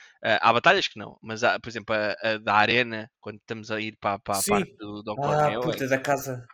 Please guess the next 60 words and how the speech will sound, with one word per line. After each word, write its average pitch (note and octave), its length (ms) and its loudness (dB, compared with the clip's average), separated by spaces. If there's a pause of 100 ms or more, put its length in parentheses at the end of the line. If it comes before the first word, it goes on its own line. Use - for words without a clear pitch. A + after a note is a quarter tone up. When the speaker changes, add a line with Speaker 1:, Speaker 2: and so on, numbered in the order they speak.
(120)
Speaker 2:
A E3+ 100 4
casa, G#3 400 4
Speaker 1:
É. F#3 40 0
Speaker 2:
meu. F3 120 -4
Eu B3+ 160 4
não, D#4 100 4
eu D#4 120 2
fiquei - 180 0
tão F#4 140 6
surpreendido D#4 560 4
de - 40 -4
ver C#4 120 2
a B3+ 80 10
casa. A#3 460 8
<laughs> B3 840 0
Eu C#4 80 -2
não C#4+ 120 6
sabia B3+ 260 -2
que B3 80 -2
eles A3+ 100 0
iam A#3+ 120 2
trazer A3 260 0
esse A3+ 180 0
boss, G#3 340 0
eh, F#3+ 300 -6
assim. D#3+ 360 -12
Eh, D3+ 280 0
mas E3 80 0
Speaker 1:
Eu, C#3+ 80 2
Speaker 2:
ok. - 20 2
Speaker 3:
Eu E3 40 2
achei, D3+ 160 2
Speaker 1:
eu C#3 60 6
acho - 160 0
Speaker 3:
"Oh, F4+ 260 4
olha B3+ 180 6
que B3+ 60 -8
fixe", G#3 300 -4
e - 40 0
depois F3+ 200 0
levei F#3+ 160 4
na G3 100 4
boca G3+ 240 2
cinco G3+ 180 -6
ou G3 60 -2
seis G#3 160 0
vezes. G#3 160 12
Speaker 2:
É G3+ 300 10
difícil, D3+ 400 -8
é B2+ 40 -12
difícil. - 320 -20 (220)
É F3 60 2
o F#3+ 60 4
primeiro G#3 280 6
grande G3 160 2
desafio E3+ 300 -6
do D#3+ 80 -10
jogo, B2+ 200 -14 (180)
sim. B2+ 200 -18 (520)
Speaker 1:
Portanto, C3+ 320 -4